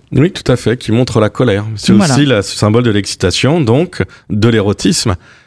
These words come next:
Speaker 1: Et tout ce qui, bah, Moulin Rouge, euh, ça ne parle pas autre chose que de sexe.
Speaker 2: Voilà, voilà.
Speaker 1: Euh, les films, les films X sont toujours un peu, enfin, associés à la couleur rouge, le, l'érotisme, l'amour, le
Speaker 2: Mhm.
Speaker 1: sexe, euh,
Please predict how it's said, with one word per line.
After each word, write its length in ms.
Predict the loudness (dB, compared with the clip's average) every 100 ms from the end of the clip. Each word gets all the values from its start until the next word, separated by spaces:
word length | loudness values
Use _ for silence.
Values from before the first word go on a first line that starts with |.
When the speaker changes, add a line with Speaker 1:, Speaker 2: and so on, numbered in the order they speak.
| _ -12
Speaker 1:
Et 60 | -4
tout 160 | -2
ce 100 | -2
qui, 200 | 0 0
bah, 160 | 0 0
Moulin 240 | 0 0
Rouge, 400 | 2 2 2 0 0
euh, 440 | 2 2 0 -2
ça 160 | -2 -4
ne 60 |
parle 220 | -2 -2
pas 100 | 0
autre 260 | -2 0 -2
chose 240 | -2 -2
que 120 | 0 -2
de 80 |
sexe. 220 | -2 -2 0
Speaker 2:
Voilà, 200 | -2 0
voilà. 180 | -2 -4 -10 _
Speaker 1:
Euh, 320 | -2 0 0 0
les 180 | 0
films, 520 | -2 0 2 2 2 2
les 120 | 0
films 300 | -2 0 2
X 320 | 2 2 0
sont 140 | -4
toujours 420 | -2 0 2 2 0
un 140 | -2
peu, 260 | -2 -2 -2
enfin, 220 | -4 -4 -2 0
associés 380 | 0 -2 0 0
à 60 |
la 100 | 0
couleur 300 | -2 0 0
rouge, 400 | 2 4 4 2
le, 160 | 0 0
l'érotisme, 720 | 0 0 -2 -2 -2 0 0
l'amour, 500 | 0 0 2 2 2
le 60 | 2
Speaker 2:
Mhm. 40 |
Speaker 1:
sexe, 480 | 2 0 0 -4 -6
euh, 220 | -2 -2